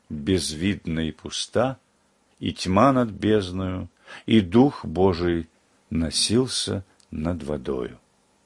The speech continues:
Книга Бытия, глава первая, стих второй. Под землею здесь, разумеется, первоначальное еще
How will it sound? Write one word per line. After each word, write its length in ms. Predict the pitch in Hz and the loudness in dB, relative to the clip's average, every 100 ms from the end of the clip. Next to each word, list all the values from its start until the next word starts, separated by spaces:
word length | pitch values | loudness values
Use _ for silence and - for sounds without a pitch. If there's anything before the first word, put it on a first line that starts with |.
| _ _ _ _ _ _ _ _ | _ _ _ _ _ _ _ _
Книга 340 | - 87 73 | -4 -2 -2
Бытия, 580 | 71 78 - 78 90 123 _ _ _ _ _ _ | -2 -4 -4 2 2 2 _ _ _ _ _ _
глава 320 | 78 71 73 73 | -8 -6 -4 -6
первая, 540 | 87 110 107 104 101 _ _ | -4 -4 -2 -6 -8 _ _
стих 340 | - - 78 | -12 -8 -8
второй. 280 | - - - - _ _ _ _ _ _ _ _ _ _ _ _ | -6 -8 -10 -16 _ _ _ _ _ _ _ _ _ _ _ _
Под 220 | 127 120 - | 6 6 4
землею 840 | - 101 131 135 160 208 139 80 78 | -2 2 4 4 6 6 6 4 0
здесь, 360 | 76 101 160 | 0 0 0
разумеется, 680 | 135 131 139 160 165 - 147 | 0 0 0 0 0 0 -2
первоначальное 1080 | - 139 127 127 123 - 143 156 147 139 131 | 2 2 4 2 0 2 0 2 0 0 0
еще 500 | 120 - - 143 | -2 -4 0 0